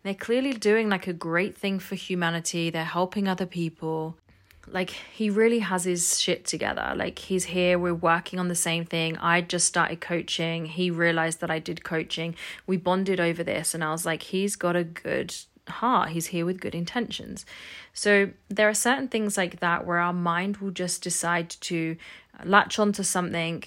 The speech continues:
and decide that because this person has this outward exterior, this, uh,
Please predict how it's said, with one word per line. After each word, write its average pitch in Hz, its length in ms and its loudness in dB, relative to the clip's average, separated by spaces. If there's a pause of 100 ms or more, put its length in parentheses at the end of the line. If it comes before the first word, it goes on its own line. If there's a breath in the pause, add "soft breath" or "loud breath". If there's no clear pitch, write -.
(180)
and - 800 -2
decide 160 540 0
that - 200 -2
because 240 320 -2
this 240 140 -2
person 180 420 0
has 170 300 -2
this 180 320 -2 (100)
outward 165 360 0
exterior, 160 680 -2
this, - 540 -2
uh, - 340 -4